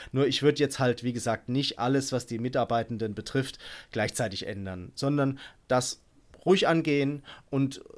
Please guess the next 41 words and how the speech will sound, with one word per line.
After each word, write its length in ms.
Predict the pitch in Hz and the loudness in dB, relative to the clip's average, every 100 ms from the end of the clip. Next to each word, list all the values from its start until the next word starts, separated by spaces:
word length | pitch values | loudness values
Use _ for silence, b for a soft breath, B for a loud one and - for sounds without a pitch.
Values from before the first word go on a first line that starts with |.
| - - - | -20 -20 -20
vielleicht 360 | - 139 135 127 | -4 0 0 0
auch 100 | 135 | 0
mal 320 | 127 123 117 | 0 0 -2
sehen, 560 | 127 139 147 147 123 90 95 | 2 2 2 0 -4 -10 -8
wie 180 | 131 127 | -6 -2
eine 320 | 135 147 147 | 0 2 2
Maßnahme 640 | 135 127 123 131 120 113 | 2 0 0 -2 -2 0
wirkt 480 | 139 208 202 - - _ _ _ _ - | 4 4 2 -10 -12 _ _ _ _ -8
bevor 260 | 156 170 | -2 0
ich 100 | 160 | 0
eine 120 | 165 | -2
andere 400 | 131 160 165 147 | 0 0 2 2
mache, 420 | 143 151 - 165 170 | 2 0 0 -4 -4
ne? 240 | - 151 170 B B B - | -2 -2 -2 B B B -2
Weil 220 | 123 139 | 2 4
am 100 | 131 | 2
Ende 400 | 135 156 165 156 | 0 4 6 6
macht 220 | - - | 2 -2
man 80 | 151 | -2
fünf 220 | 160 156 | -2 0
Maßnahmen 380 | 156 139 147 135 | -2 0 0 0
gleichzeitig 500 | 135 147 175 165 156 | 0 0 0 0 -2
und 120 | 143 | -4
dann 340 | 135 139 139 | -2 -2 -4
sind 280 | 135 147 139 | -6 -6 -4
alle 220 | 139 143 | 0 0
frustriert 500 | 135 139 131 - 160 | 0 -4 -4 0 2
und 80 | 160 | 2
ich 100 | 131 | 0
weiß 140 | 135 139 | 0 0
jetzt 140 | 139 | -2
aber 140 | 135 | -2
grad 220 | 127 135 135 | -2 -2 0
gar 120 | 135 | 0
nicht, 160 | 147 127 | 0 0
warum. 360 | 120 160 143 - _ _ _ _ | 2 4 2 -4 _ _ _ _
Ist 80 | - | -6
auch 100 | - | -4
blöd, 400 | - 120 104 - _ | -2 0 -2 -4 _
ne? 160 | 120 151 B B | -8 -8 B B
Also 260 | - 117 | -6 -2